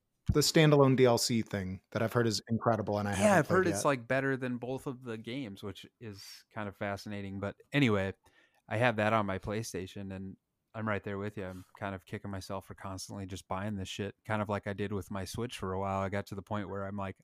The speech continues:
Speaker 2: "I'm not buying a, uh, indie game day one because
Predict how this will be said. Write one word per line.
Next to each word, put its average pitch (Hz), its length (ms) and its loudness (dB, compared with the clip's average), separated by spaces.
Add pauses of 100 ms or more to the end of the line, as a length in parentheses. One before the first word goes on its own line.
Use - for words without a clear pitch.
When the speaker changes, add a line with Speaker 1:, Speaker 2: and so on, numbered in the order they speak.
(100)
Speaker 2:
"I'm 117 80 0
not 117 160 2
buying 107 320 0
a, 98 180 -4 (540)
uh, 95 480 -6 (540)
indie 120 240 4
game 95 260 0
day 101 180 2
one 98 500 0 (100)
because 95 560 -4